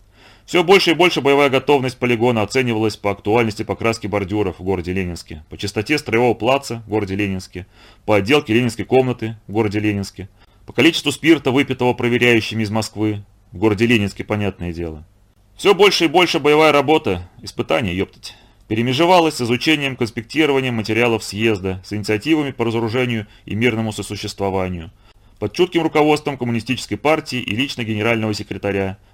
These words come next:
выдающегося деятеля современной эпохи, помните? А еще кое-кто имел друзей, служивших в Германии, Венгрии, Польше и прочих импортных странах. И из отпусков люди стали привозить жвачку,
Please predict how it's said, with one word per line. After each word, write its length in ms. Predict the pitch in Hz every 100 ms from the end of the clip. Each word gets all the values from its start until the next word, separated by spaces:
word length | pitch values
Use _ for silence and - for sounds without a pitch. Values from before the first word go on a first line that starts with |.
| -
выдающегося 580 | 95 110 120 110 98 92
деятеля 380 | 139 139 117
современной 500 | 110 95 95 101 98
эпохи, 440 | 90 98 95 90 80 -
помните? 500 | 117 147 120 - 85 _ _ _ - - -
А 120 | 101
еще 260 | 117 180 190
кое-кто 460 | - 175 - 175
имел 200 | 156 160
друзей, 360 | 147 139 123 160
служивших 420 | 127 120 151 147
в 40 | 123
Германии, 480 | 113 120 127 117
Венгрии, 360 | 98 131 117 113
Польше 440 | - 131 127 -
и 120 | 110 -
прочих 360 | 127 147 131
импортных 420 | 127 123 107 101
странах. 440 | - 95 95 87 90 _ _ _ _ _ _
И 160 | 117 147
из 100 | 139
отпусков 440 | 139 135 - 180
люди 240 | 160 160 139
стали 280 | - 147 147
привозить 540 | 110 107 101 139 -
жвачку, 800 | 85 82 123 98 92 - 92 90